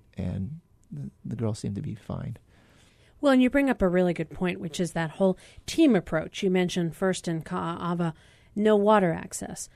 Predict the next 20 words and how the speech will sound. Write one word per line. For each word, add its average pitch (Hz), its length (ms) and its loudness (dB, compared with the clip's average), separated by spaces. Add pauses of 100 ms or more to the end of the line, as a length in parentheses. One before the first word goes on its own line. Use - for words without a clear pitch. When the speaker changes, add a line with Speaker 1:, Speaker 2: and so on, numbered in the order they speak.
(140)
Speaker 2:
So 190 240 2
you 175 160 2
put 208 200 2
out 196 180 2
the 185 80 2
word, 185 400 4
"Bring 185 260 4
some 180 200 0
water," 165 380 -2 (300)
and 196 160 4
you 185 80 6
wound 190 240 6
up 185 80 2
probably 185 300 2
having 180 280 2
more 185 220 4
than 185 160 4
you 175 100 2
ever 170 160 0
needed, 196 480 4